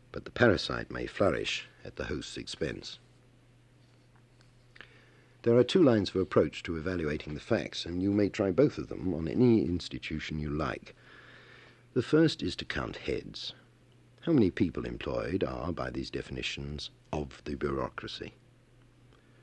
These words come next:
Official statistics are not collected in a form which will answer that question,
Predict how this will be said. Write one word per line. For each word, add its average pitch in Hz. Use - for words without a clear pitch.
Official 131
statistics -
are 80
not 107
collected -
in 69
a 67
form 71
which -
will 98
answer 71
that -
question, -